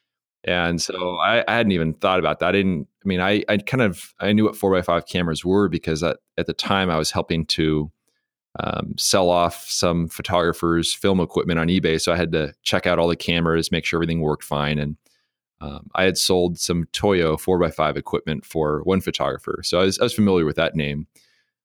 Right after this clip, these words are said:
Um, but then I just kind of, like, took my friend's advice and I bought a four-by-five and, and I, I went on a photography trip. It was my first solo landscape photography trip. It was a Super,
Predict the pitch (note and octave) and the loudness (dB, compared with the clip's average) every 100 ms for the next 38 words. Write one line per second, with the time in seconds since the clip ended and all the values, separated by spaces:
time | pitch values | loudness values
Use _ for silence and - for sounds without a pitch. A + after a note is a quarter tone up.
0 | _ - - - - - A2+ B2 B2+ B2 | _ -8 -6 -6 -8 -2 2 2 2 0
1 | A#2+ - B2 A#2 A#2 - B2 G2+ A2+ A2 | -4 -2 0 2 0 -2 -2 0 2 2
2 | G2+ F2+ F2+ A2+ G#2 G2+ - - E2 F#2+ | 2 2 2 2 0 -2 -4 0 2 2
3 | - F2+ F#2 F#2+ F2+ F2 A2 F#2+ F2 F2 | 0 2 2 2 2 2 2 0 -4 -10
4 | _ - E2+ E2+ E2 - F#2 G2 F#2+ F#2 | _ -10 -4 -4 -4 0 2 4 4 2
5 | F2+ F2 F#2 - F#2 F2+ E2+ - F2 F2+ | 2 0 -2 0 0 2 -2 -2 0 0
6 | F2 F2 - - F#2+ F2+ - - - - | 0 -2 -4 0 2 2 -2 -6 -8 -10
7 | _ - - F#2 F2+ F2 E2+ E2+ F2 - | _ -4 0 2 4 4 2 2 0 -4
8 | - - - D#2+ E2 E2 - E2 E2 _ | -6 -4 -2 0 0 -4 -2 -2 -4 _
9 | _ _ _ _ _ - E2+ E2+ D#2+ D#2+ | _ _ _ _ _ -2 0 2 0 0
10 | D2+ - A2+ | -2 -2 -2